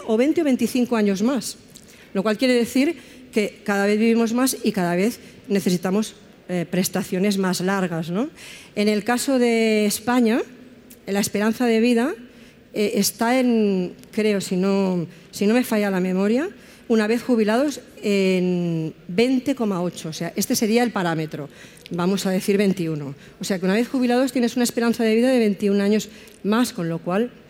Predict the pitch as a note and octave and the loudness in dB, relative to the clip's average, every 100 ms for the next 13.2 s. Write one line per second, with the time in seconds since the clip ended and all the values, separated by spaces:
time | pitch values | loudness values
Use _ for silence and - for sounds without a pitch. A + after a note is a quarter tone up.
0 | - - - F3 F3 F3+ F#3 G3+ F#3+ - | -20 -20 -8 -4 0 0 -2 -2 -4 -2
1 | G#3 B3 C#4+ A#3+ G3+ G#3+ A3+ B3 G#3+ A3 | 0 2 2 2 2 0 2 0 2 2
2 | C4 F3+ F#3 E4 - - - - G#3 A#3+ | 0 0 -4 -4 -6 -20 -10 -4 -2 0
3 | A#3 A3 F#3 G3 A3 A3 G#3+ G#3 A3 G#3 | 2 2 2 2 2 2 2 2 2 0
4 | F#3+ A3 A#3+ C#4 - - - A3+ - F3+ | 0 0 0 -4 -6 -14 -6 -4 -2 -4
5 | F3 F3 A#3+ A#3 G#3 F3+ F3 E3+ F3+ A3+ | -2 -4 -4 -4 -6 -4 -4 -2 -4 -4
6 | B3 - - F#3+ G#3 G#3 G3 G3 F3+ F#3+ | -6 -16 -6 0 2 0 0 0 2 2
7 | A3+ B3 F#4 - - - G#3 A3 A3+ G#3+ | 2 0 -4 -12 -20 -6 0 0 0 0
8 | A#3 A#3 C4 A#3 G3+ G3+ G3 F#3+ C#4 A3+ | 2 2 2 0 2 2 2 2 2 2
9 | D#3+ - - - - - G3 - A3+ G#3 | 0 -10 -20 -20 -14 -2 -2 0 0 0
10 | D#3+ - - - - G#3 G3+ F#3+ F#3+ F3+ | -2 -6 -18 -10 -2 0 2 2 2 2
11 | - F#3+ F3+ G3 B3 B3 A#3 - A#3 A#3+ | -2 -4 -2 0 0 0 0 -2 -2 -2
12 | - B3+ A#3 G3 F#3 F3+ F#3 G3+ A3 G3 | -2 2 2 2 2 2 2 2 2 2
13 | E3+ | 0